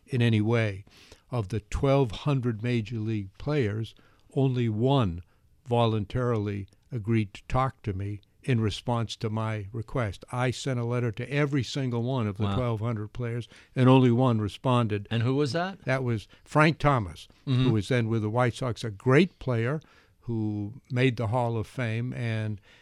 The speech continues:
Speaker 1: I met with him. It was on the condition that he wasn't going to disclose any names, and he didn't, but he confirmed the fact that there was widespread use of steroids. He resented the fact that he had achieved historic successes,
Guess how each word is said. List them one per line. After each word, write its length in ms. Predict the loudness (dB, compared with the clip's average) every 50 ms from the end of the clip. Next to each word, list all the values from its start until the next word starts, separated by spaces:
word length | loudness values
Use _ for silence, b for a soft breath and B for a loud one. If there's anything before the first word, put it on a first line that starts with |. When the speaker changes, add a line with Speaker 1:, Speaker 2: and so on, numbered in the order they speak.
| b b b b b -2
Speaker 1:
I 140 | 0 2 2
met 320 | 4 4 2 2 2 0
with 160 | 0 0 0
him. 340 | -2 -2 -2 -2 -4 -6 -8 B B B B B B B -8
It 100 | -4 -2
was 160 | 0 2 2
on 160 | 4 4 4
the 80 | 2 0
condition 420 | -2 -2 0 0 -2 0 0 -2
that 100 | -2 -2
he 120 | 0 -2 -2
wasn't 420 | -2 -2 -2 -2 -2 -4 -6 -4
going 340 | -2 -2 -2 0 0 -2 -4
to 400 | -4 -4 -2 0 0 0 -2 -4 b b b b -10
disclose 440 | -10 -8 -4 -2 0 0 0 0 -2
any 220 | -2 -2 -2 0
names, 460 | 0 0 0 0 0 -2 -4 -4 -4
and 120 | -2 -2 -2
he 60 | -4
didn't, 400 | 0 2 2 2 2 0 -6 -6 b b b b b b b
but 100 | -2 0
he 80 | 0 0
confirmed 600 | 2 0 -2 -2 0 0 2 4 4 4 2 2
the 80 | -2 -4
fact 420 | -4 -4 -4 -2 -2 -4 -6 -8
that 200 | -8 -8 -8 -6 -6
there 120 | -8 -8
was 240 | -6 -8 -8 -8 -4
widespread 680 | -2 0 0 0 0 -2 -6 -10 -8 -8 -8 -6 -6
use 380 | -6 -6 -4 -4 -6 -8 -10 -18 b b b b b
of 160 | -8 -8 -8 -8
steroids. 640 | -8 -4 -2 -2 -2 -2 -4 -6 -6 -6 -8 -10 -12 B B B B B B B
He 160 | 2 2 4
resented 680 | 4 4 4 4 4 4 4 4 4 4 0 -4 -4
the 80 | -6 -8
fact 380 | -8 -8 -8 -8 -8 -12 -16 _ _ -12
that 180 | -10 -10 -10
he 300 | -10 -8 -6 -6 -4 -6
had 300 | -6 -6 -6 -8 -8 -8
achieved 600 | -10 -12 -12 -8 -6 -4 -2 -2 -4 -6 -8 -12 b b b b b
historic 600 | -12 -10 -10 -10 -2 0 2 2 2 0 -2 -6
successes, 640 | -10 -12 -12 -8 -6 -6 -6 -6 -6 -10 -12 -12